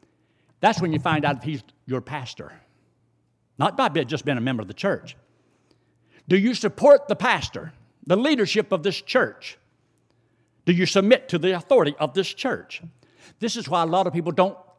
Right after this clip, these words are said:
become a member of the church, so that the pastor and nobody else can tell them what they can and cannot do.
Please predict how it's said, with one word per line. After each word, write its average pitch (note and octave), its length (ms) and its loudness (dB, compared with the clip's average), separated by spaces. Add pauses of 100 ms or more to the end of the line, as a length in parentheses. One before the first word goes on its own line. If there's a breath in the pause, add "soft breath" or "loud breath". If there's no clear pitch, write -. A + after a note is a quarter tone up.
(200)
become G3 260 -6
a E3+ 40 0
member D#3 240 -2
of A#2 60 -8
the B2+ 80 -6
church, - 280 -2
so F3 140 2
that E3+ 200 -8
the E3 80 -2
pastor A#3 420 -4
and D#3+ 180 -4
nobody D#4 480 8
else G#3 160 -2
can D3 160 -4
tell G3+ 180 -2
them F#3 120 -2
what F3 120 -2
they D#3+ 120 -4
can A#3 240 -2
and G3 100 -12
cannot G#3 400 -6
do. C3 240 -2